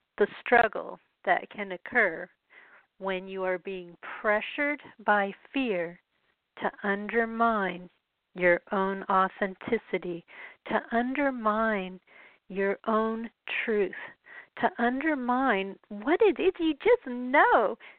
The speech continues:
based on logic, common sense, and your heart.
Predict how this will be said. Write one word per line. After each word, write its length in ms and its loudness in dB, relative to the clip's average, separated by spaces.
based 240 2
on 320 2
logic, 480 4
common 460 0
sense, 420 2
and 220 2
your 260 -4
heart. 360 -4